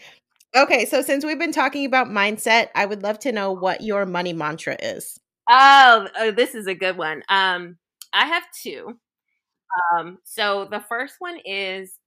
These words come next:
Speaker 2: I forgive myself for my past money mistakes. Um, sometimes we tend to define ourselves by our current situation or things we've done that have wounded us in our current situation.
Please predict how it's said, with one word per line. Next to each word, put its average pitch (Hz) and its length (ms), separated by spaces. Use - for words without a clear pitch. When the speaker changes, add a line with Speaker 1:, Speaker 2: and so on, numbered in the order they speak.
Speaker 2:
I 190 140
forgive 202 360
myself 202 560
for 185 100
my 170 160
past 151 340
money 110 220
mistakes. - 640
Um, 170 500
sometimes 262 1040
we 202 560
tend 185 360
to 160 500
define 185 540
ourselves 185 720
by 156 600
our 180 160
current 190 300
situation 185 580
or 160 200
things 170 260
we've 165 200
done 160 220
that 151 140
have 147 120
wounded 165 420
us 151 200
in 151 140
our 131 160
current 143 240
situation. 120 760